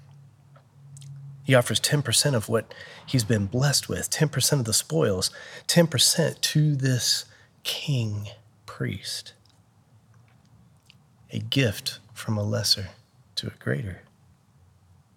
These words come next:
Now, Melchizedek is unique. He is truly unique. There's no other like him in the scriptures. There is no other that combines the office of priest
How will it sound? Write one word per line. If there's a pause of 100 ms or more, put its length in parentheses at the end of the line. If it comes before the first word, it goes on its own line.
(1080)
Now, (220)
Melchizedek
is
unique.
He
is
truly (280)
unique.
There's
no
other
like
him
in
the
scriptures. (1800)
There
is
no
other
that
combines
the
office
of
priest